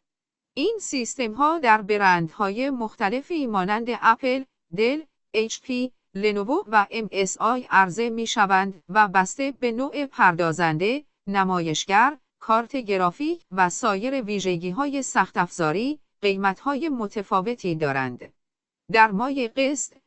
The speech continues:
کاربران می‌توانند کامپیوتر آل این وان اقساطی را با شرایط پرداخت منعطف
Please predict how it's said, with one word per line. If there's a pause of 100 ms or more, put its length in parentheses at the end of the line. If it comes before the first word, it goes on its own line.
(140)
کاربران
می‌توانند
کامپیوتر
آل
این
وان
اقساطی
را
با
شرایط
پرداخت
منعطف